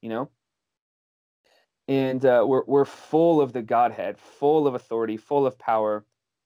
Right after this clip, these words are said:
full of Jesus. And, um, <laughs> and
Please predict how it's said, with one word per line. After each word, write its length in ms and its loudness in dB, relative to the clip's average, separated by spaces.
full 360 0
of 120 -6
Jesus. 680 -10
And, 400 -8
um, 420 -4
<laughs> 120 -12
and 540 2